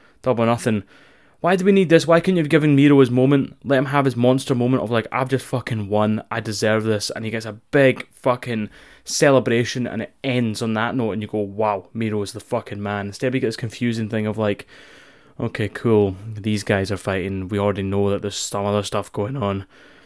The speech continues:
And then you get the visual at the end that we were wanting the whole time of him holding up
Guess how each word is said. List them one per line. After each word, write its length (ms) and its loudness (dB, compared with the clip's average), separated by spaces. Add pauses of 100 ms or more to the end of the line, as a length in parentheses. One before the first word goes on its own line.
(360)
And 180 2
then 220 8
you 80 4
get 340 4 (140)
the 160 2
visual 460 4
at 80 -2
the 160 2
end 240 2
that 320 -6
we 80 2
were 140 2
wanting 440 -2
the 60 -6
whole 180 -2
time 320 -2
of 80 -4
him 140 -2
holding 400 0
up 180 0